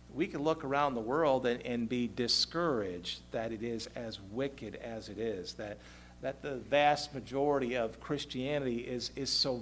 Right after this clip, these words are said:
very apostate. And by the way, it is. Vast majority of it is, is so far from Scripture, you can hardly identify it. Aren't you glad for churches that are still trying to be biblical?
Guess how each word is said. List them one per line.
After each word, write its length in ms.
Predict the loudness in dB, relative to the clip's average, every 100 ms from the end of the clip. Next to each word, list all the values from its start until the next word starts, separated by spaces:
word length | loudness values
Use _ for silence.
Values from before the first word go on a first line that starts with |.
| -2
very 520 | 0 2 2 0 -2 -8
apostate. 760 | -12 -4 0 0 -2 -10 -10
And 80 | -6
by 180 | 0 0
the 80 | 2
way, 180 | 0 0
it 120 | -2
is. 420 | -4 -6 -10 -14 -16 -20 -18 -6
Vast 260 | -4 -4 -8
majority 440 | -4 0 2 2
of 160 | 0 0
it 200 | -2 -2
is, 180 | -4 -4 -4
is 140 | -2
so 240 | 2 2
far 320 | 2 2 2 2
from 160 | -4
Scripture, 400 | -6 -4 -8 -6
you 140 | -8 -6
can 120 | -10 -2
hardly 480 | 2 2 0 -6 -6
identify 760 | -8 -6 -6 -6 -10 -10 -12
it. 220 | -10 -14 -16 -20 -20 -20 -14 -2
Aren't 220 | -2 -2
you 60 | -2
glad 260 | 2 2
for 140 | 0 -4
churches 500 | 2 0 0 -6 -2
that 140 | -2
are 60 | -2
still 260 | -2 -4
trying 320 | -2 -4 -2 -2
to 60 |
be 160 | -4 -2
biblical? 600 | -2 -2 -4 -6 -12